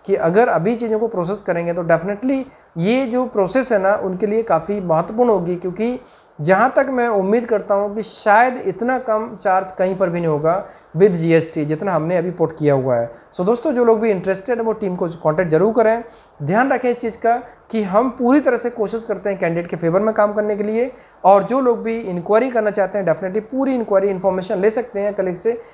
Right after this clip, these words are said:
लेकिन जो वीडियो में कहा गया वो इन्फॉर्मेशन नहीं लेंगे। वी-, आप सर्विस चार्ज के बारे में बात करेंगे, प्रोसेस कैसे करना है उसके बारे में बात करेंगे,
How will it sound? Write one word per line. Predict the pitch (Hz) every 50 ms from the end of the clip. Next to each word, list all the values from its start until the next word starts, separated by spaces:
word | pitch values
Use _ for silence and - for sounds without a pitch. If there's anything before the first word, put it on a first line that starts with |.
| - - -
लेकिन | 160 196 196 196 311 320
जो | 302 320 285
वीडियो | 240 214 202 196 202 190 226 262 294
में | 302 302 294 285
कहा | - 226 202 214
गया | 214 214 220 220 233 233
वो | 226 185 165 175 220 277 294
इन्फॉर्मेशन | 254 226 196 - 208 196 190 185 185 226 208
नहीं | 185 175 165
लेंगे। | 156 156 151 151 151 156 160 156 - - - _ - -
वी-, | 151 185 202 208 - - - 139
आप | - 208 226
सर्विस | 220 - - 247 254 320 330 302 -
चार्ज | - 247 226 233
के | - 226
बारे | 196 190 185 190
में | 190 185
बात | 175 170 170
करेंगे, | - 170 165 170 175 190
प्रोसेस | 190 196 - 196 185 185 262 254 -
कैसे | - 185 165 - 269 254
करना | - 220 202 202 214
है | 208
उसके | 190 190 - -
बारे | 214 196 185 185
में | 180 175
बात | 165 160
करेंगे, | 165 - 160 156 156 156 160 160 165